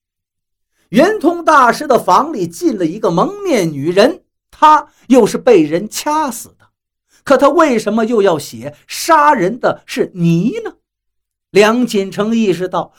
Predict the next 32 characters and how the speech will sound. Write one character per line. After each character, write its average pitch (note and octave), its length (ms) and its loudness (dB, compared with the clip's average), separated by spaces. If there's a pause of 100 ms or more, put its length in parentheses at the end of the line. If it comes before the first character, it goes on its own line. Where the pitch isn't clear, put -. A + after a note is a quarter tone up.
(100)
这 B3 260 6
里 F#3 180 4
头 G3+ 180 2
有 F3+ 160 2
太 D#3+ 480 0
多 D3+ 240 -6
的 C#3 100 -12
蹊 B2+ 360 -14
跷， - 240 -20 (840)
于 A#3+ 180 4
是 B3+ 140 2
他 B3+ 140 0
在 A#3+ 120 4
庭 A#3 360 -8
院 B3 180 2
里 F#3+ 120 0
来 F3+ 300 2
回 A3 200 0
的 G#3+ 140 -2
踱 E4 280 -2
了 E4 100 2
几 F#3 280 -6
圈， F#4+ 340 -4 (520)
脑 G3+ 280 4
海 G3 320 2
中 G#3 260 -4
渐 E3 420 0
渐 C#3+ 360 -4
有 A#2+ 240 -12
了 B2 80 -14
头 A#2+ 300 -16
绪。 - 240 -18